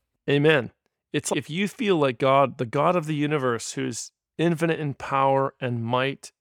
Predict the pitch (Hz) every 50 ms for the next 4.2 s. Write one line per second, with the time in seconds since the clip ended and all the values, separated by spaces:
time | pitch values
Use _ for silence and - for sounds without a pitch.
0 | _ _ _ _ 147 120 110 131 123 123 131 135 139 143 147 151 151 - - 139
1 | 123 113 113 127 131 117 - 131 120 - - 120 - - - 139 135 - 160 156
2 | 151 - 175 180 196 220 202 - _ _ _ _ _ _ _ _ _ - - -
3 | - 254 226 165 - - 226 170 131 - 185 160 147 143 135 - - 127 - 139
4 | 127 139 - -